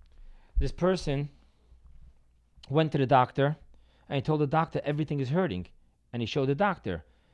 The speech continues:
you know, "When I take my finger and I touch here, it's hurting. When I touch here, it's hurting. I touch here, it's hurting," on and on and on and on. And the doctor told, after checking up this person, he said, "Actually, there's nothing wrong with you,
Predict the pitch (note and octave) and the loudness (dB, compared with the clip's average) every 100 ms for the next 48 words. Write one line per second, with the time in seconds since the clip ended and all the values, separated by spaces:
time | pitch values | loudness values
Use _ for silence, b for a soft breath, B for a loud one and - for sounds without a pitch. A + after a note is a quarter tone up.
0 | b b C3 C3+ B2+ A#2+ D#3 C#3 - F#3 | b b -2 0 0 -2 -2 -4 -4 -4
1 | C#3 A2+ - C#3 - F#3+ G#2 - D#3 B2 | -2 -2 -2 0 4 4 2 0 -2 0
2 | G2 G2+ C3+ B2+ F#3+ D#3 F#2+ D3 C3+ G2+ | 0 0 2 2 4 2 2 -2 0 -2
3 | F2+ A#2 F#3 F#3+ G2+ D3+ D3+ B2+ C3+ C3 | -2 0 4 2 2 0 -2 0 0 0
4 | C3 A#2+ A#2 G#2+ G#2+ E2 D#2+ - B B | 0 0 -2 -4 -4 -6 -8 -12 B B
5 | B B B G2+ G2 A#2+ A2 - A#2 A2+ | B B B -10 -6 -6 -6 -6 -6 -6
6 | A2 _ _ _ _ - B2 B2+ A2 G#2 | -10 _ _ _ _ -10 -4 -2 -2 -4
7 | - _ _ _ - G#2 - - B2 G#2 | -10 _ _ _ -8 -6 -6 -6 -6 -4
8 | A2 G#2+ - - G#2+ G2 A2+ G#2 A#2+ G2+ | -6 -6 -8 -6 -6 -4 -8 -8 -8 -8
9 | G#2+ G#2+ A#2+ A#2+ A2+ G2+ G#2+ G#2+ F#2+ B2 | -8 -10 -10 -8 -8 -8 -8 -8 -4 -2
10 | C3+ F#2+ F#2 G2+ | -2 -2 -2 -4